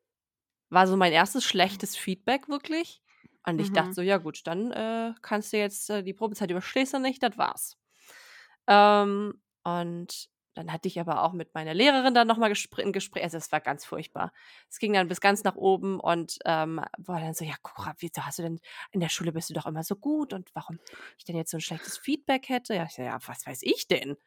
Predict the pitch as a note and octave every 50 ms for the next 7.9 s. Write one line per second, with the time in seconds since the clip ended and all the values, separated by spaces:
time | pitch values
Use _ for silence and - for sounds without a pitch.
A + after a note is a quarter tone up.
0 | _ _ - - - - - - - - _ - - F#3+ F#3+ F#3+ F#3+ F#3 F#3 F#3
1 | F#3 F#3+ - - - G3+ A#3 A#3 - C4 - A3+ G#3 G#3 G3+ F#3+ G3 - F3+ D#3+
2 | E3+ - - - - A#3+ C4 - E4 C#4 A3 F#3 E3+ D#3+ D#3+ D#3+ E3 G3 A3+ B3
3 | G3+ F3 E3 D#3+ E3+ F3+ F#3+ F#3 F3 - _ _ - - E3+ E3+ E3 E3 E3 E3
4 | E3 E3+ E3 - - - D#3+ E3 D#3+ - E3 D#3+ D#3+ E3 E3 D#3+ E3 E3+ F3 F3
5 | D#3+ - D#3 - - - _ - - - _ _ _ - - - G#3+ A3+ - -
6 | F#3 - - D#3+ D3+ D3+ - - D3+ D#3+ - D#3 D3+ - D#3 E3+ E3+ - - D#3
7 | E3+ G3 - - - C#3 D3 D3 D#3 D#3 F#3 E3+ F3 F#3 G3 A3+ A3